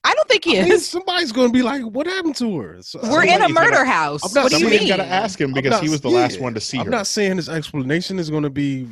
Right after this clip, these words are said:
Speaker 2: satisfactory or if it won't be a lie or anything, but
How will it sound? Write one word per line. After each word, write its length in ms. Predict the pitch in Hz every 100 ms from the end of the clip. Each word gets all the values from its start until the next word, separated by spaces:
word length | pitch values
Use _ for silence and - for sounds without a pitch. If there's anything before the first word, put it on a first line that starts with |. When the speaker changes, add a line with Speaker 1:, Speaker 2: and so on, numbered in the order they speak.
| 98
Speaker 2:
satisfactory 760 | - 139 135 - 151 170 214
or 100 | 170
if 100 | 127
it 120 | 123 117
won't 320 | 110 131 117
be 100 | 127
a 80 | 120
lie 240 | 131 147
or 140 | 147
anything, 420 | 147 139 156 160 143
but 260 | 117 -